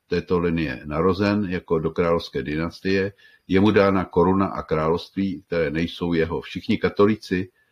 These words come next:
bez výjimky musí být připraveni na úplnou poddanost a poslušnost vůli římského pontia,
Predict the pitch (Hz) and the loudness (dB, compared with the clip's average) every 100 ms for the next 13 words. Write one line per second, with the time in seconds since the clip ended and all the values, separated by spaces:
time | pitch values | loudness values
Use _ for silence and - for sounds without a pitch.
0 | _ _ - 82 87 98 104 104 98 101 | _ _ -2 0 2 4 4 4 2 0
1 | 92 92 87 80 - - - 101 101 98 | -2 -2 -4 -4 -4 -6 2 4 4 2
2 | 95 85 - 101 - 123 123 120 110 82 | 0 -2 -6 -4 0 2 2 0 -4 0
3 | 90 90 87 - - 82 98 - 117 - | -2 0 -4 -8 -12 -4 -4 -2 -6 -4
4 | 104 101 82 90 87 78 85 85 - 95 | -6 -6 -6 -4 -2 -2 -2 -4 -2 -2
5 | - 78 80 - 95 98 | 0 -4 -4 0 0 0